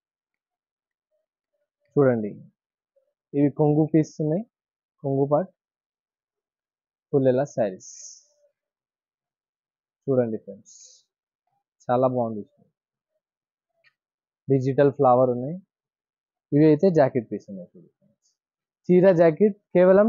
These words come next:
టూ ట్వంటీ ఫైవ్ రూపీస్ మాత్రమే, రెండు వందల ఇరవై ఐదు రూపాయలు. Next variety చూడండి friends, silk పట్టు saree చూపిస్తున్నా. light weight ఉన్నాయి చూడండి friends, four colors ఉన్నాయి ఇందులో, Light weight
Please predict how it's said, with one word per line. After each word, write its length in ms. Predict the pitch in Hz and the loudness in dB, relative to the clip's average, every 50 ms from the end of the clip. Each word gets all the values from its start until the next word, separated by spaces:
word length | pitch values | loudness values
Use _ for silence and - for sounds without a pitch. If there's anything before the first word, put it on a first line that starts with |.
| 202 208 | 2 2
టూ 80 | 208 202 202 175 | 4 4 4 4
ట్వంటీ 280 | 185 170 165 160 190 - | 4 2 2 2 0 2
ఫైవ్ 160 | - 160 151 147 | 4 4 4 4
రూపీస్ 220 | 139 139 156 147 - - | 2 0 -4 -4 -4 -4
మాత్రమే, 340 | 127 120 107 - 117 113 113 117 131 | -6 -6 -4 -6 -6 -4 -2 0 0
రెండు 160 | 156 160 170 | 2 2 2
వందల 200 | 170 160 160 185 196 185 | 2 2 4 4 4 4
ఇరవై 160 | 160 156 156 151 | 4 4 4 2
ఐదు 100 | 143 135 131 | 2 2 0
రూపాయలు. 280 | 123 110 110 98 92 - _ _ _ _ _ _ _ _ _ _ _ _ _ _ _ _ _ _ _ _ _ _ - - - - - - - - 147 | -2 -2 -4 -6 -6 -8 _ _ _ _ _ _ _ _ _ _ _ _ _ _ _ _ _ _ _ _ _ _ -20 -20 -20 -20 -20 -16 -4 4 6
Next 220 | 151 175 160 160 175 175 | 6 8 6 6 6 6
variety 280 | 170 185 185 170 185 160 - | 8 8 6 6 4 4 6
చూడండి 320 | 180 175 175 180 180 185 165 143 | 6 6 6 6 6 4 4 4
friends, 260 | 175 190 214 214 - - | 4 4 4 2 2 2
silk 260 | - 190 196 202 196 - _ _ _ - - | 2 4 4 4 2 -2 _ _ _ 0 0
పట్టు 220 | 165 156 175 196 151 196 | 2 2 2 2 4 6
saree 220 | 185 180 185 185 151 180 | 6 6 6 4 4 2
చూపిస్తున్నా. 480 | 170 165 185 165 - - 175 180 196 196 175 160 | 2 2 2 0 2 2 2 4 4 6 6 6
light 260 | 160 175 196 180 202 202 | 6 6 6 4 4 4
weight 160 | 202 196 190 190 | 4 4 4 4
ఉన్నాయి 180 | 190 196 190 160 - | 4 4 2 2 2
చూడండి 320 | 185 185 196 196 190 185 - | 4 4 4 4 4 2 2
friends, 260 | - 202 220 233 - - _ _ _ _ _ _ - | 2 2 0 0 -2 -4 _ _ _ _ _ _ 0
four 220 | 185 190 208 202 180 202 | 2 4 4 2 2 2
colors 280 | 185 185 202 196 190 208 | 4 4 4 2 2 2
ఉన్నాయి 180 | 202 208 208 196 | 2 4 4 4
ఇందులో, 200 | 190 185 185 202 240 262 - _ _ _ _ _ _ _ _ _ - 139 147 | 4 4 2 2 2 0 -4 _ _ _ _ _ _ _ _ _ -2 0 2
Light 220 | 165 190 175 190 | 4 4 4 4
weight 160 | 202 202 190 | 4 4 4